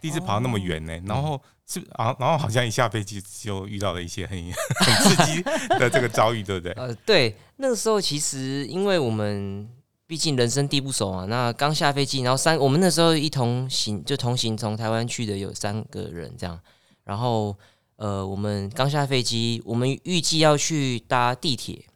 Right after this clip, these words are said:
Speaker 3: 哦，从
Speaker 1: 对。
Speaker 3: 就是甘乃迪机场去搭地铁，然后搭到我们比较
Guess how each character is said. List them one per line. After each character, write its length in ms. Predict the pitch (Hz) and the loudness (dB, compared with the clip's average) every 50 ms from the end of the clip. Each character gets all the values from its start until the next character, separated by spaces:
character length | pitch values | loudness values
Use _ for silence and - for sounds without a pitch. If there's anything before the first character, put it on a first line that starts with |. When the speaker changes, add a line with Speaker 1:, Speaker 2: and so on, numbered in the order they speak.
| _ _ | _ _
Speaker 3:
哦， 120 | - 98 | -10 -8
从 200 | 95 - - 113 | -6 -2 0 2
Speaker 1:
对。 160 | 113 107 92 87 | 2 2 2 0
Speaker 3:
就 120 | - 139 | -2 -4
是 140 | 131 131 127 | -4 -4 -2
甘 160 | - 143 147 | 0 2 2
乃 100 | 127 107 | 2 2
迪 140 | 101 104 104 | 0 -2 -6
机 140 | - - 117 | -6 -6 -4
场 180 | 123 107 107 | -4 -4 -4
去 80 | 110 110 | -2 -2
搭 160 | 120 113 110 | -2 -2 -2
地 160 | - 120 110 | -4 -6 -8
铁， 240 | 98 - 92 78 - _ _ _ _ _ _ _ _ _ _ _ - | -8 -8 -10 -10 -10 _ _ _ _ _ _ _ _ _ _ _ -2
然 120 | 151 139 | 2 2
后 80 | 139 147 | 4 4
搭 160 | - 139 139 | 6 6 6
到 140 | - 151 135 | 6 6 6
我 80 | 117 104 | 4 2
们 200 | 104 107 101 101 | 0 -2 -2 -2
比 60 | 95 - | -2 0
较 120 | 139 | 0